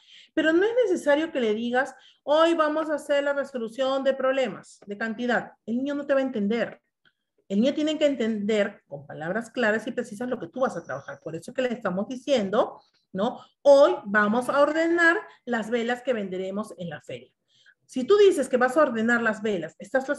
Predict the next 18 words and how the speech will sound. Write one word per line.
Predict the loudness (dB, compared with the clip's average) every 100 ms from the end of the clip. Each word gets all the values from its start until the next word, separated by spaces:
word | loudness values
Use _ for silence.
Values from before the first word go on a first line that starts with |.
| -4
solucionando | -4 -2 -2 0 0
un |
problema? | 2 4 4 2
Sí. | -6 -14 -16 -18 _ _ _ _ _ _ _ _ _ _ -8
¿Es | -4
un |
problema | 2 4 4 4
de | 4
cantidad? | 2 0 -2 -2 -2 -10
Sí. | -18 -18 -18 _ _ _ _ _ _
Entonces | -20 -18 -12 -12 -12
le | -10
estás | -4 -4 -2
dando | -2 -2
el | -6
propósito, | -12 -12 -16 -18 _ _ _ _
¿sí? | -10 -8 -8 -12 _ _ _ _ _ _ _ _ _ _ _ -20 _ _ _ _ _ _ _
Eh, | -20 -18 -16 -16 -18